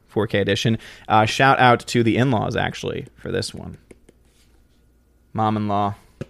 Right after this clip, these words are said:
got this for me, thinking of me. So, thank you very much. Thank you very much. Uh, but yeah,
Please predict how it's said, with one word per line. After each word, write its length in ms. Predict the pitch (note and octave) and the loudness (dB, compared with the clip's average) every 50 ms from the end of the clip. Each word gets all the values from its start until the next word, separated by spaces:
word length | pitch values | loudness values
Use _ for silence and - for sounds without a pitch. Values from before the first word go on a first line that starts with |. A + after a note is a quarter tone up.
| _ _ | _ _
got 240 | - A2 G2+ G2 - | 0 0 0 0 0
this 180 | G#2+ G#2+ - | -4 -4 -4
for 200 | - - G#2 G2 | -6 -6 -6 -4
me, 140 | G2 G2+ G#2 | -4 -4 -6
thinking 380 | A2+ - - G#2+ G#2+ G#2 A2+ G#2 | -8 -6 -6 -6 -4 -4 -4 -6
of 120 | G#2 G2+ | -6 -6
me. 200 | G2+ G2+ G#2+ A#2+ - _ _ _ _ _ _ _ _ | -6 -6 -6 -8 -10 _ _ _ _ _ _ _ _
So, 320 | - - G2+ G2+ - A2+ - _ _ | -10 -6 -4 -4 -4 -6 -8 _ _
thank 220 | - F#3 E3 E3 D3+ | 4 4 4 6 6
you 120 | E3+ D#3+ | 6 8
very 240 | E3 D#3+ D#3 D#3 D#3 | 8 10 10 10 10
much. 400 | D#3 D#3 D#3 - - - - - _ _ _ _ _ _ | 8 6 6 4 0 -10 -12 -16 _ _ _ _ _ _
Thank 180 | - F#3+ G#3+ G#3+ | -2 0 2 2
you 80 | G#3 | 4
very 320 | G#3 G#3 G3+ G3+ G#3 A3 G#3 | 4 6 6 6 6 4 4
much. 320 | F#3 E3+ E3+ - - - - _ _ _ _ _ _ _ _ _ _ _ _ _ _ _ _ _ _ _ _ - | 2 0 0 -2 -6 -12 -20 _ _ _ _ _ _ _ _ _ _ _ _ _ _ _ _ _ _ _ _ -4
Uh, 280 | - A#2 A#2 A#2+ A#2+ A#2 | 0 2 4 4 4 4
but 120 | A#2 B2+ | 4 2
yeah, 240 | B2 B2+ G#2+ G#2+ - | 2 2 2 0 -4